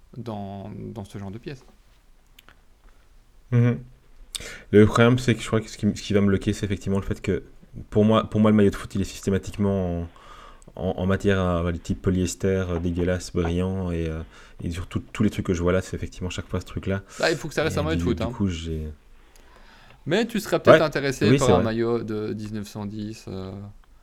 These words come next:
Speaker 1: en, en jersey.
Speaker 2: Oui, il y a déjà plus, oui, bah, c'est ça, euh, bah, déjà les, les polos rugby, euh.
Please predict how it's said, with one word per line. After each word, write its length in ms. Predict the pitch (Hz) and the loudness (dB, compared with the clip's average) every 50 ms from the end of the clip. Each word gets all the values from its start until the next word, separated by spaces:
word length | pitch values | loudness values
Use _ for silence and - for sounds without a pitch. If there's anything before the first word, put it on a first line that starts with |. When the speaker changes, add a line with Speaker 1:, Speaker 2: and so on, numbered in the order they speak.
| - - _ _ - - | -20 -20 _ _ -16 -12
Speaker 1:
en, 340 | 113 107 101 101 101 113 117 - | -10 -8 -8 -8 -8 -10 -10 -10
en 140 | 110 107 | -10 -8
jersey. 400 | 101 110 104 98 92 101 110 110 107 98 | -8 -8 -8 -8 -8 -10 -12 -10 0 8
Speaker 2:
Oui, 160 | 101 117 117 | 8 8 10
il 20 | 107 | 10
y 20 | |
a 20 | |
déjà 140 | 95 95 98 | 6 4 2
plus, 360 | - - - 104 - - - - - - | 2 0 -4 -4 -4 -6 -12 -16 -6 -2
oui, 160 | 101 107 101 | 0 0 0
bah, 100 | 80 80 73 | -2 -4 -8
c'est 280 | - - - 85 82 | -10 -10 -10 -10 -10
ça, 200 | - - - 92 | -10 -8 -8 -6
euh, 360 | 92 90 85 80 80 80 80 80 80 | -6 -4 -4 -6 -6 -8 -8 -6 -4
bah, 80 | 82 | -4
déjà 160 | 82 80 92 92 | 0 0 2 2
les, 120 | 92 87 | 2 0
les 220 | 85 82 87 87 | 0 0 -2 -2
polos 240 | - - 95 87 80 | -2 -2 -2 -4 -2
rugby, 440 | 80 80 80 85 95 101 98 87 80 | -2 -4 -4 -4 -2 -2 -2 -2 -2
euh. 120 | 78 80 | -4 -6